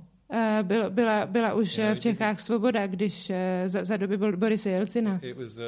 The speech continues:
Speaker 2: Gorbachev who said, told
Speaker 1: Hmm,
Speaker 2: the, the, the
Speaker 1: yeah.
Speaker 2: troops to go home. Yeah.
Speaker 1: A by, bylo
Speaker 2: So
Speaker 1: to
Speaker 2: this
Speaker 1: v
Speaker 2: is
Speaker 1: době,
Speaker 2: just after Gorbachev.
Speaker 1: a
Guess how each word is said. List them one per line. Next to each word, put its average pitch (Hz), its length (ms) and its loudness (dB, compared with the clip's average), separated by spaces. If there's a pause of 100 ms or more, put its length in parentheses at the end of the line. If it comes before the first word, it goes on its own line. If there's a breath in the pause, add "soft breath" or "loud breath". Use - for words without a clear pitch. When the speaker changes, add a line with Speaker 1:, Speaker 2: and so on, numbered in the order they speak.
(180)
Speaker 2:
Gorbachev 135 540 -8
who 123 120 -8
said, 113 220 -8 (1400)
told 113 220 -6
Speaker 1:
Hmm, 113 100 -2
Speaker 2:
the, 107 100 -8
the, 107 160 -14 (140)
the 208 80 -6
Speaker 1:
yeah. 196 140 -10
Speaker 2:
troops 120 240 -12
to 117 80 -16
go 104 180 -10
home. 113 200 -16 (220)
Yeah. 110 240 -12
Speaker 1:
A 202 220 0
by, 196 180 -2
bylo 240 200 4
Speaker 2:
So 233 60 2
Speaker 1:
to 233 120 2
Speaker 2:
this 190 80 -2
Speaker 1:
v 208 40 0
Speaker 2:
is 226 80 4
Speaker 1:
době, 233 140 0
Speaker 2:
just - 160 -6
after 139 240 -6
Gorbachev. 107 440 -8 (180)
Speaker 1:
a 202 240 -2